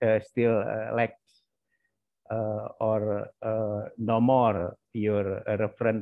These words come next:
related to Sultan Agung Awan Selop. Maybe you can read about the, the graph about the, uh, puncak kejayaan Mataram under the Sultan Agung. Okay, so I think the golden age of Mataram in the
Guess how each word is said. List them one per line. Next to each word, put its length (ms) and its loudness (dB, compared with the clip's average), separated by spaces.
related 480 -2
to 200 -4
Sultan 400 0
Agung 440 -2
Awan 240 -2
Selop. 240 -4
Maybe 520 -2
you 120 -2
can 220 -2
read 220 0
about 340 0
the, 260 6
the 100 2
graph 400 0
about 340 0
the, 340 4
uh, 80 -10
puncak 400 -4
kejayaan 460 2
Mataram 640 -2
under 240 0
the 140 -6
Sultan 360 -6
Agung. 440 -6
Okay, 200 -8
so 160 -2
I 120 2
think 200 0
the 80 -2
golden 360 2
age 360 4
of 180 -4
Mataram 680 0
in 100 -2
the 120 -4